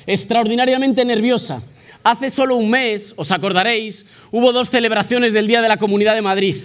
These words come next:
Nosotros la hicimos en lo que ellos llaman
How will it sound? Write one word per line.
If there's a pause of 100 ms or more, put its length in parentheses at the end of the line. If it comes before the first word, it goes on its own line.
(460)
Nosotros
la
hicimos (300)
en
lo
que
ellos
llaman